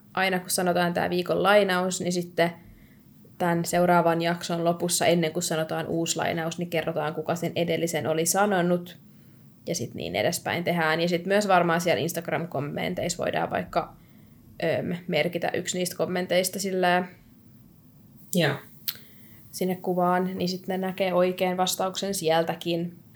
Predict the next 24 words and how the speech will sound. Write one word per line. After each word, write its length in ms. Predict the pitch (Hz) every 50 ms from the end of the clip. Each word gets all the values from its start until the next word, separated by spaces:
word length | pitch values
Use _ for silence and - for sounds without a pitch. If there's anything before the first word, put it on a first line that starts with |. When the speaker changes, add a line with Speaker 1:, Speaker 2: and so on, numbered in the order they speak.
| - - - - - - - - - - - - - - - -
Speaker 1:
Mutta 560 | 226 294 330 - - - - - 170 165 180
viime 260 | 180 175 190 185 180
viikon 400 | 202 214 220 220 - 233 233 226
viisaat 400 | 240 254 277 269 277 277 254 247
sanathan 560 | - - 254 247 233 233 - - 226 214 208
sanoi, 520 | 202 214 214 214 208 202 196 196 190 190 -
"Kukas 360 | - 240 240 302 285 - -
muukaan 600 | 240 240 247 247 233 240 - 214 214 208 202 196
kuin" 420 | 196 190 196 190 190 185 185 - - - - - - - - - - - - - - - - - - - - - - - - - - - - - - - - - - - - - - - - - - - - - - - - - - - - - - - - - - - - -
Take 160 | 285 277 277
it 80 | 262 277
away, 240 | 269 285 285 294 294
Vilma. 260 | 262 254 254 240 226 - - - - - 622 640 640
<laughs> 280 | - 605 571 480 453
Kuka 220 | 403 370 - 403 381
se 180 | 392 339 311
oli? 200 | 349 440 427 - -
Speaker 2:
Aa, 440 | 190 190 180 165 160 151 165 - - 370 - - - - - - - -
Albus 640 | 240 240 247 254 269 269 254 240 247 254 269 - - 202 185
Dumbledore. 1120 | 196 165 151 156 147 151 147 147 156 147 143 139 139 135 135 131 131 139 135 - - - - - - - -
Speaker 1:
Kyllä. 600 | - 175 180 196 185 175 165 170 170 165 175 175 175
Speaker 2:
Kuka 260 | 214 214 220 247 262
muu 300 | 240 233 208 185 175 165
muka? 360 | 156 156 151 - 151 143 147